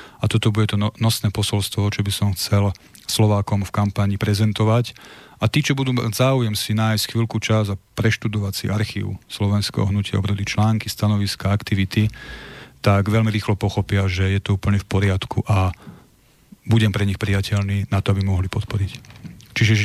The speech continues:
žiadni oligarchovia za mnou nie sú, ani nebudú, ani neboli. To, čo máme ako Slovenské hnutie obrody, tie výsledky práce, je to o tom, že sú na Slovensku stále ľudia, je ich veľa. Je ich veľa,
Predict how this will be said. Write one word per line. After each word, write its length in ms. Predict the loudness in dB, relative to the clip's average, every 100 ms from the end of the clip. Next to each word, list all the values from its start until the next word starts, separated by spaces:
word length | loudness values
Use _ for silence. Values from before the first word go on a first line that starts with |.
| 2
žiadni 160 | 0
oligarchovia 640 | -2 -2 -2 -2 0 0 0
za 80 | -2
mnou 320 | -2 -2 2
nie 160 | 2
sú, 320 | 2 2 2 0 -8 -20 -20 -20 -20 -20 -20 _ _ _ 0
ani 320 | 2 4 2
nebudú, 340 | 0 0 -2 -2
ani 240 | -2 0
neboli. 320 | 0 -2 -4 -8 -16 -20 -20 -20 -2
To, 180 | 0 0 0
čo 140 | 0
máme 320 | 2 0 -2
ako 160 | -4 -6
Slovenské 540 | -4 -2 -2 -2 -2
hnutie 260 | 0 0 -2
obrody, 320 | 0 0 -2 -6
tie 100 | -2
výsledky 480 | 0 0 -2 -4 -2
práce, 380 | -2 -2 0
je 260 | 0 0 -2
to 160 | -2 -4
o 80 |
tom, 220 | -2 -2 0
že 320 | 0 0 -2 -10 -20 -8
sú 160 | 0 2
na 160 | 2
Slovensku 400 | 2 0 0 -4
stále 300 | -4 0 2
ľudia, 320 | 2 0 -2 -2
je 100 | -2
ich 60 |
veľa. 200 | -4 -6 -8 0
Je 120 | 2 2
ich 40 |
veľa, 280 | 2 0